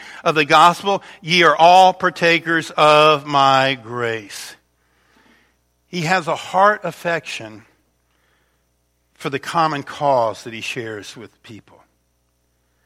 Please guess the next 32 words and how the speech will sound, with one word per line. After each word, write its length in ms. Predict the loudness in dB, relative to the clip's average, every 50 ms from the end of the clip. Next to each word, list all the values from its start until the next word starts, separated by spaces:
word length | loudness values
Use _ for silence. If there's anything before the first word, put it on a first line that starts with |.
| _ _ _ _ _ _ _ _ _ _ _ _ _ _ _ _ _ _ _
And 160 | -4 -2 0
as 200 | 0 0 0 0
I 260 | 0 0 0 0 -2 -10 _ _ _ _ _
was 160 | -14 -14 -12
saying, 460 | -8 -4 -2 -2 -2 -2 -6 -8 -14 -20 _ _ _ _ _ _ _ _
the 80 | -10 -6
devil 340 | -2 0 0 0 0 -2 -6
would 160 | -6 -6 -4
love 220 | -2 -2 -2 -2
to 100 | -4 -10
get 260 | -14 -10 -10 -10 -10 _
among 400 | -12 -12 -8 -6 -6 -6 -6 -6
us 240 | -8 -8 -10 -12 -14
and 160 | -18 -20 -20
split 560 | -18 -18 -20 -20 _ _ -8 -8 -8 -8 -6 -8
us. 420 | -8 -8 -8 -12 -18 -20 -20 -20 _ _ _ _ _ _ _ _ _ _ _ _ _ _ _ -8
He'll 180 | -6 -4 -4
use 300 | -4 -6 -10 -12 -14 -16 -12
any 240 | -8 -6 -6 -6
means 380 | -6 -6 -8 -8 -8 -10 -12 -14
to 80 | -16 -14
do 180 | -12 -12 -12
that. 300 | -10 -10 -10 -10 -12 _ _ _ _ _ _ _ _ _ _ _ _ _ _ _ _ _ _ -10
You 60 | -8
know, 100 | -8 -8
the 80 | -8 -10
Trojan 460 | -4 0 0 0 0 -2 -6 -8 -4
horse, 380 | -2 0 0 0 0 -4 -8 -6
get 180 | -4 -2 -2
it 100 | 0 -2
into 180 | -2 -4 -4 -6
Troy, 540 | -8 -6 -4 0 0 2 4 4 2 0